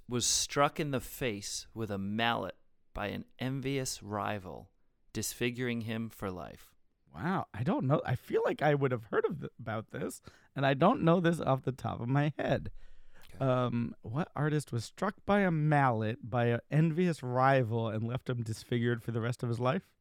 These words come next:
Speaker 1: Mm-hmm.
Speaker 2: All right. uh, What are the choices? I'm gonna go with choices right away.
Speaker 1: Rembrandt,
Speaker 2: Mm-hmm.
Speaker 1: Raphael,
Speaker 2: Mm-hmm.
Speaker 1: Titian?
Speaker 2: Yeah,
Speaker 1: Am I saying
Speaker 2: sure.
Speaker 1: that right?
Speaker 2: Ti-
Speaker 1: T I T I A N.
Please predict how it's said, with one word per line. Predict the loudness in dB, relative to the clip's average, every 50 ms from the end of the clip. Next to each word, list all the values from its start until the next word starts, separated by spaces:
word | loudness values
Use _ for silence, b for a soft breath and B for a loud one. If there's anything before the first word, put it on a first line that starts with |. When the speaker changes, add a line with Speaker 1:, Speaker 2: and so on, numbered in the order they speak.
| _ _ _ _ _ _ _ _ _ -14
Speaker 1:
Mm-hmm. | -12 -10 -10 -12 -12 -14 _ _ _ -20 _ _ _ _ _ _ _ _ -4
Speaker 2:
All | -2
right. | -2 -2 -4 -6 -8
uh, | -10 -10 -4
What | -2 0 0
are | 0
the | -2 -4
choices? | -4 -2 0 0 0 0 -4 -8 -10 -8 -6
I'm | -6 -4
gonna | -2 0 0 0 2
go | 0 0
with | 0 -2 -4
choices | -2 -2 -2 -2 -2 -4 -4
right | -4 -4
away. | -4 -4 -4 -6 -6 -8 -10 -14 _ _ _ _ _ _ _ _ _ -4
Speaker 1:
Rembrandt, | -2 0 0 2 2 2 0 0 -2 -8 -14 _ _ _ _ _ _ _ _ _ -6
Speaker 2:
Mm-hmm. | -4 -2 -2 -4 -4 -6 _ _ _ _ _ _ _ _ _ -2
Speaker 1:
Raphael, | -2 -2 0 0 2 2 4 4 4 2 0 -4 -10 _ _ _ -6
Speaker 2:
Mm-hmm. | -6 -6 -6 -8 -10 -12 -14 _ _ _ _ _ _ _ _ _ _ _ _ _ _ _ _ _ _ _ _ _ _ _
Speaker 1:
Titian? | -4 -2 0 0 0 0 -2 -2 -2 -2 -4 -8 -14 -20 -20 -20 -20 -20 -20 -20 -20 -20 -20 -20 _ _ _ _ _ _ _ _ _ _ _ _ -10
Speaker 2:
Yeah, | -6 -4 -4 -4
Speaker 1:
Am | -4 -6 -10
I | -10
saying | -6 -4 -4 -2
Speaker 2:
sure. | -2
Speaker 1:
that | -2 -2 0
right? | 0 -2 -2 -2 -6 _ _ _ _ _ _ _ _ _ _ _ _ _ _ _ _ _ _ _ _ _ _ _ _ _ _ _ _ _ _
Speaker 2:
Ti- | -4 0 0 0 2
Speaker 1:
T | 2
I | 0 0 0 -2
T | -2 -4 -4 -2 -2 -2
I | 0 0 0 2
A | 2 0 0 -2
N. | -4 -6 -6 -10